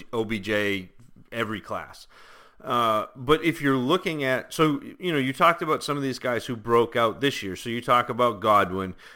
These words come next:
uh, you talk about Chark, you talk about Golladay, you talk about, uh, Calvin Ridley, you talk about Cortland Sutton, you talk about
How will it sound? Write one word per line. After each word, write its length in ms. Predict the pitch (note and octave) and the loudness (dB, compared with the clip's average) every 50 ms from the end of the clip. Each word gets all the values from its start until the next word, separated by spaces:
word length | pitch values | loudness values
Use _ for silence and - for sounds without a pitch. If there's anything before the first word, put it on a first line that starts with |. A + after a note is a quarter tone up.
| - _ - | -20 _ -2
uh, 460 | G2 G2+ G2 F#2+ F#2+ F#2+ F#2 F#2+ G2 D2+ | 0 2 4 4 2 2 0 -2 -6 -8
you 160 | G#2+ A2 A2 | -10 -10 -6
talk 300 | - C3 A#2+ A#2 A2+ B2 | 0 2 4 4 4 2
about 320 | A#2+ A#2+ A#2+ A2 G#2+ - | 0 0 0 0 0 -2
Chark, 400 | - - - A2+ G#2+ G#2 G2 - | -4 -2 2 2 4 2 2 0
you 80 | - G#2 | -6 -4
talk 320 | - B2+ A2+ A#2 A2+ - | -2 2 2 2 2 0
about 300 | B2+ A#2 B2 A#2+ A2+ G2+ F2+ | 0 2 2 2 2 0 0
Golladay, 560 | G#2 F#2+ F#2+ F#2+ G2 G2 F#2 G2 G2+ G2+ G2 | 0 0 2 2 0 -2 -2 -2 0 -2 -2
you 140 | G2 G2+ - | -4 -6 -2
talk 340 | - A2+ G#2+ A2 G#2 - | 0 2 2 2 2 0
about, 540 | - G#2 F#2+ G#2+ G#2 G#2+ G#2+ G#2 G#2+ - - - - - - _ | -4 0 2 4 6 6 4 4 0 -4 -10 -18 -20 -20 -20 _
uh, 520 | - - G#2 G2+ G2 F#2+ F#2 F2+ F#2 F#2 F2 - _ - C#3 - | -4 0 2 2 2 2 2 0 -2 -4 -8 -12 _ -20 -16 -4
Calvin 420 | - B2+ A#2+ A#2 A2 A2+ G#2+ G#2+ | 2 4 4 4 4 0 -2 0
Ridley, 460 | A2 A2+ A2+ G2 F#2 G2+ G2+ G2 F2+ - - - _ | 0 0 0 0 -2 -4 -4 -4 -6 -10 -16 -20 _
you 100 | - G#2+ | -12 -4
talk 280 | G2+ B2+ A2+ A2 A2 B2+ | 2 4 4 4 4 2
about 240 | A2+ A#2 A2 G2 - | 0 0 -2 -2 -2
Cortland 400 | - B2 A2+ G2+ A2 G#2+ G2 - | -2 -2 -2 -2 -4 -8 -8 -4
Sutton, 420 | - - C#3 C3 A2+ A2+ A2+ A2 | 0 0 0 0 0 -4 -8 -8
you 140 | G#2+ G#2+ G#2 | -8 -8 -6
talk 320 | - A#2+ A#2 A2 G#2 - | -2 2 2 2 2 0
about 480 | A#2 G2+ G#2+ G#2 G#2 G2+ G2+ F#2+ - | -2 0 0 2 2 0 0 -4 -8